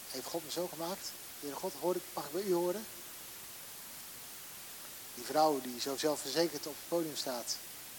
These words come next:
die een stralende uitstraling heeft en helemaal succesvol is,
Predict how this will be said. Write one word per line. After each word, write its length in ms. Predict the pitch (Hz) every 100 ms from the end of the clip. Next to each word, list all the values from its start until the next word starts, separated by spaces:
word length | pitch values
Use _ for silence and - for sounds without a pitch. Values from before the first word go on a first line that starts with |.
| - - - - - - -
die 140 | 123
een 220 | 123 123
stralende 720 | 113 - - 170 175 170 156 147
uitstraling 580 | 165 160 - 143 135
heeft 200 | 123 120
en 60 | 131
helemaal 220 | 135 151
succesvol 500 | - 139 180 156 170
is, 280 | 143 117 -